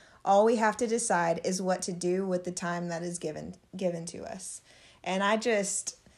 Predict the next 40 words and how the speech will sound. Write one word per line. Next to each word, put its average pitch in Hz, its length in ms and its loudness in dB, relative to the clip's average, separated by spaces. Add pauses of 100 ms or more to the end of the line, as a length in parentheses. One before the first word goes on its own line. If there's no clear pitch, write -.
(460)
that 214 240 6
has 214 160 6
always 202 320 4
been 196 180 0
something 196 420 -2
that 175 180 -4
has 175 260 -2
stuck 196 240 0
in 185 100 -2
my 180 140 -2
head 185 360 4
of, 175 340 -2
like, 165 400 -4 (300)
yeah, 220 220 4
there's 185 240 2
so 233 160 0
many 220 220 -2
things 202 380 -4
that 190 120 0
are 175 60 0
out 175 240 0
of 185 40 -2
my 175 140 -2
control. 190 760 0 (600)
There's 185 200 2
so 214 160 2
many 202 200 -2
things 196 300 -2
that 185 160 0
can 175 140 -10
happen 180 480 -4
to 190 240 -4
me, 220 360 -4 (320)
but 190 120 -6
that's, 185 260 2
like, 185 220 0
such 190 240 -2
a 190 60 0
reminder 180 680 0
of, 175 560 0